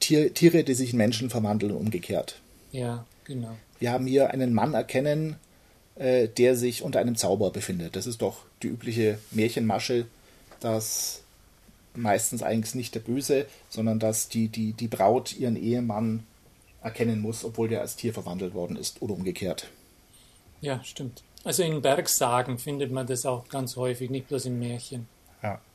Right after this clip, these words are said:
Speaker 1: Tiere als, als Sinnbild für Sexualität, wie beim Froschkönig.
Speaker 2: Mhm.
Speaker 1: Verlust des Schattens. Äh, sie, als sie halbiert ist, hat er keinen Schatten mehr. So erkennen die Krieger von Allison auch, dass sie,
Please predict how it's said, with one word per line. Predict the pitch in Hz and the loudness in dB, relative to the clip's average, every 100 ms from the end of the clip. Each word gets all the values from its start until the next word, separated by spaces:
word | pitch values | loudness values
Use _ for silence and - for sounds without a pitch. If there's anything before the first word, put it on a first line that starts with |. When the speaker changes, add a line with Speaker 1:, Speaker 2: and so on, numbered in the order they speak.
| - - - 117 - 120 110 107 | -20 -20 -18 -16 -14 -14 -12 -2
Speaker 1:
Tiere | - 160 156 135 | 8 8 8 6
als, | 127 117 - | 6 4 2
als | 135 117 | 2 0
Sinnbild | - 143 131 117 | 0 2 2 2
für | - | 0
Sexualität, | 113 117 117 113 104 - 127 - - | -2 0 2 2 2 0 0 0 -6
wie | 117 113 | -4 0
beim | 113 | 0
Froschkönig. | 110 120 - 135 147 143 - - - - - | -2 -4 -2 -2 -2 -6 -14 -20 -20 -20 -8
Speaker 2:
Mhm. | 156 147 127 151 - _ _ - - - - - - - _ - | -4 -2 -2 -4 -10 _ _ -20 -20 -20 -20 -20 -20 -20 _ -6
Speaker 1:
Verlust | - 139 151 - | 0 2 2 0
des | |
Schattens. | 127 104 110 185 196 - - - - - - - | 2 2 2 4 4 2 0 -4 -10 -20 -20 -10
Äh, | - 131 117 | -2 0 0
sie, | 123 143 170 | -2 -2 0
als | - 117 | 2 0
sie | 127 | 0
halbiert | 117 135 180 - | 2 6 6 6
ist, | 131 - - - - | 2 0 -2 -8 -10
hat | - 113 | -6 -4
er | |
keinen | - 113 107 | 0 0 0
Schatten | - 117 - | -2 -4 -4
mehr. | 143 165 151 | -2 0 0
So | 131 | -2
erkennen | 101 - 135 127 | -4 -4 -4 -6
die | 113 | -8
Krieger | - 135 131 | -6 -2 0
von | - | 0
Allison | - 123 127 120 | -2 0 0 -2
auch, | - 113 131 - | 0 2 2 -2
dass | - 90 - | -6 0 0
sie, | 143 147 | 0 -8